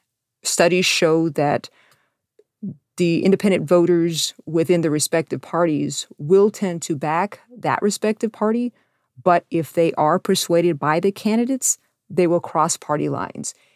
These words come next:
In studies that I have done, even at the local level, if there is a co-ethnic candidate, meaning a candidate that has the same descriptors, meaning phenotype, speaks Spanish, has a Spanish name,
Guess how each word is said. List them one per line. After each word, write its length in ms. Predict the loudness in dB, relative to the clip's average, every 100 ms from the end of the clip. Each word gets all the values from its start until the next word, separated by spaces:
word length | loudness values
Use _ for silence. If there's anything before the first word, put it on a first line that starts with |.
| _
In 140 | 0 2
studies 400 | 2 2 2 0
that 100 | 0
I 140 | 0
have 240 | 0 -2
done, 340 | 0 0 0 -2
even 280 | 0 0 2
at 140 | 0
the 100 | 0
local 380 | 0 2 0 0
level, 380 | -2 -4 -6 -14 _ _ _
if 220 | 0 0
there 180 | 2 2
is 240 | 4 2 0
a 80 |
co-ethnic 840 | -4 -2 -2 0 -2 -4 -6 -10 -14
candidate, 680 | -8 -2 0 0 -4 -14 -20 _ _ _
meaning 300 | -2 0 0
a 60 | -2
candidate 600 | -4 -2 0 -2 -4 -8
that 140 | -8
has 400 | -8 -6 -4 -2
the 80 | -2
same 420 | -2 0 0 0
descriptors, 1040 | -2 -2 -2 0 -2 -2 -4 -4 -6 -12 -16 _ _ _ _
meaning 340 | -4 -2 0 -2
phenotype, 880 | -2 -2 0 -2 -4 -2 -2 -2 -8 _
speaks 380 | -10 -4 -2 -2
Spanish, 600 | -4 -4 -4 -6 -6 -10
has 360 | -4 -2 0
a 80 | -2
Spanish 560 | -6 -6 -6 -6 -8 -8
name, 380 | -8 -6 -8